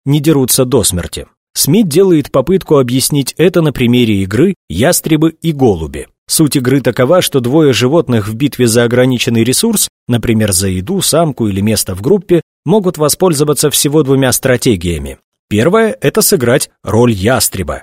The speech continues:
агрессивного зверя, который бьётся до конца и часто уходит с победой, но в случае поражения получает тяжёлые увечья.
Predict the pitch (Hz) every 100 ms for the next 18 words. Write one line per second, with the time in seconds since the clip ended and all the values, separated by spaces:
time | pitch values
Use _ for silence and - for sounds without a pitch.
0 | - 107 107 123 - 156 135 110 92 98
1 | 165 180 156 139 135 131 107 107 139 -
2 | 113 104 98 90 - 165 185 - 107 -
3 | 143 185 190 175 113 123 139 - 143 127
4 | 98 71 69 - - 143 135 143 147 -
5 | 135 131 131 117 185 196 107 92 98 -
6 | 160 190 - 147 113 120 139 156 127 80
7 | - 78 -